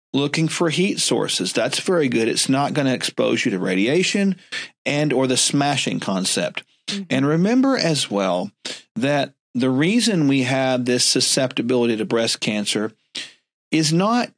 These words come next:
Speaker 1: because we are born that way. It's because we don't clear, for the most part, estrogenic compounds,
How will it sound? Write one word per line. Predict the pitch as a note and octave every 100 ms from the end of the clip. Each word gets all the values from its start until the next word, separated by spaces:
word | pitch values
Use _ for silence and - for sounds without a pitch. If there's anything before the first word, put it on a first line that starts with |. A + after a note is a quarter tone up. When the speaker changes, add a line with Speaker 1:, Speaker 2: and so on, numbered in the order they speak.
| -
Speaker 1:
because | D3 D3 E3+ D#3 D#3+ D#3 D3+ - - _ _ _ _ _ _ -
we | B2+ D3
are | B2+
born | A#2 C3+ B2+ A#2
that | A2 D#2+
way. | G#2+ G2 D#2 C#2+ - _ -
It's | C3
because | - D#3 - A3+ B3
we | A3
don't | F3 D#3 -
clear, | - F#3 G#3 C#3+ B2 C3+ - _ - - _ _ -
for | D3+
the | C#3
most | D3 F3+ -
part, | - A2+ A#2 -
estrogenic | D#3+ - - E3+ D3+ D3 C3+ - -
compounds, | - F3+ G3+ - G2 - - -